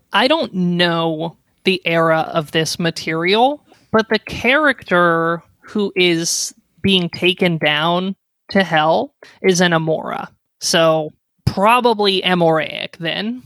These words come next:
or post-Amoraic even. I don't know. Otsar Midrashim was compiled by some guy in nineteen fifteen, and he doesn't share a lot about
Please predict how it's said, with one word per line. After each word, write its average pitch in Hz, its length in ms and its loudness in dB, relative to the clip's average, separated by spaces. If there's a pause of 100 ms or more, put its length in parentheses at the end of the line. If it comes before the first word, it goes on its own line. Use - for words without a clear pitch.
or 180 200 2
post-Amoraic 160 920 -2
even. 165 240 -6
I 170 120 0
don't 175 220 0
know. 170 180 2 (140)
Otsar 214 420 0
Midrashim 170 720 0
was 165 380 0
compiled 160 880 -2
by 156 440 0 (320)
some 165 300 0
guy 156 260 0
in 170 200 -2
nineteen 160 420 -2
fifteen, 233 640 -2 (320)
and 160 360 0
he 156 480 0
doesn't 156 420 0
share 156 360 2
a 160 120 0
lot 151 340 0
about 156 500 -2